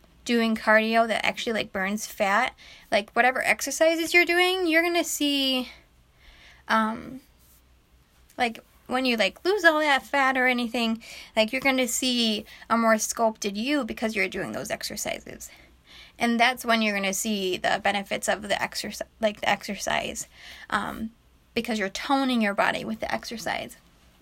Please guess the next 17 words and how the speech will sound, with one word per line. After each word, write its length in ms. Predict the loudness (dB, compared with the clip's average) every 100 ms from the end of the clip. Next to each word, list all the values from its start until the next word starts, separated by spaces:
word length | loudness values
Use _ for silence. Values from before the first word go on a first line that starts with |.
| -8
And 120 | -4 0
cardio 560 | 2 4 4 2 0 -6 -18 -18 -20 0
helps 340 | 0 0 -2
you, 360 | -2 -2 -4 -6 -6
um, 340 | -6 -8 -10 -4
burn, 640 | 0 2 2 2 0 -4 -12 -20 -18 -8
um, 440 | -6 -4 -6 -10 -12 _ _ _ _ _ _
burn 240 | 2 2 0
the 80 |
fat. 340 | -2 2 2 0 -10 -20 -20 -20 -20 -20 -14
So 540 | -2 4 6 6 2 -4 -14 -20 _ _ _ _ _ _ _ _ _ -20 _ _ -10 -10 -18 -20 _ _ _ _ _ _ _ _ 2
when 300 | 4 4 4
I 100 | 4
realized 540 | 4 4 6 4 4
about 240 | 2 2
the 60 | -2
cardio, 840 | 2 4 4 2 2 0 -2 -6